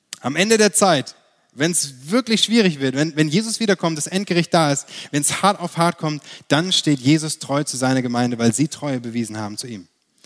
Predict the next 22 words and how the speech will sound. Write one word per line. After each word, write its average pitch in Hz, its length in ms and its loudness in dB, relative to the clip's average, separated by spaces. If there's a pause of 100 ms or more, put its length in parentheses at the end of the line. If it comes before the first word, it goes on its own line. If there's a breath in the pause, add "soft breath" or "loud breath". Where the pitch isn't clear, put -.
(440 soft breath)
Er 143 160 0
lässt 185 280 4
uns 170 140 -4
nicht 156 160 -2
fallen, 170 280 4
er 135 100 -2
lässt 160 280 2
uns 160 120 -8
nicht 160 120 -2
im 156 100 -2
Stich, 165 240 0
er 127 100 -4
hilft 180 400 0
ihnen 156 140 -4
durchzuhalten 139 680 -2 (560 loud breath)
in 180 180 2
der 170 140 0
Endzeit. 143 520 0 (240 loud breath)
Treue 196 420 0
zahlt 175 440 4
sich 180 200 -2
aus. 151 380 -8